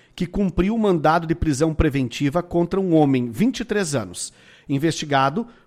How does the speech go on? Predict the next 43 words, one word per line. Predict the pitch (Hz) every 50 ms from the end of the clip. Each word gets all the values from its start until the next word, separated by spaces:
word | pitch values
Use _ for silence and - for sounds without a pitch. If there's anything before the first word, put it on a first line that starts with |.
| _
por | - 170 165
atuar | 165 160 - 160 147 135 135 147 165 160
como | - 180 175 175 170 175 175 -
um | 190 226 262 302 339 -
dos | 165 160 175 175
principais | - - 170 170 165 - 151 - - 170 180 220 247 196 185
articuladores | 196 208 214 - - - - 214 196 170 139 120 151 156 175 214 262 254 190
do | 175 196
tráfico | - - 175 165 165 185 - -
de | - 196
drogas | 156 147 143 147 160 175 190 165
em | 196 202 190
bairros | 156 160 156 160 170 165 180 175 170
do | 196
nosso | 190 165 156 160 - - 175
município, | 185 220 262 233 - - 185 185 185 220 254 254 - - - - -
segundo | - - - 226 175 165 175 185 175
a | 202
informação | 190 - - 196 180 185 180 - - 185 180 185
da | 196 180
Polícia | - - 190 175 175 175 - -
Civil. | - - 214 214 147 131 117 107 104 - _ - - - - - - - - - -
A | 147
diligência, | 143 135 185 202 226 190 135 143 151 160 185 180 - - 160 -
ela | 156 156 156
foi | 147 - 170 170
realizada | 156 170 170 156 156 131 143 147 151 156 165
no | 165 151
bairro | 131 139 147 147 143 147
São | 143 - - 147 147
José, | 131 135 127 113 113 123 120 131 175 233 - - - - - - - _ _
local | - 147 185 190 185 - 175 156 165 190 214 -
em | 220 190
que | 175 -
também | - - 180 156 170 175
foi | 175 - 196
cumprido | 185 - 202 208 185 - 170 175 196 185 202
o | 190
mandado | 180 175 165 156 147 151 147 143 135
de | 147
busca | 139 135 135 131 - - 143
e |
apreensão. | 131 - - 127 123 117 120 - - 98 78 80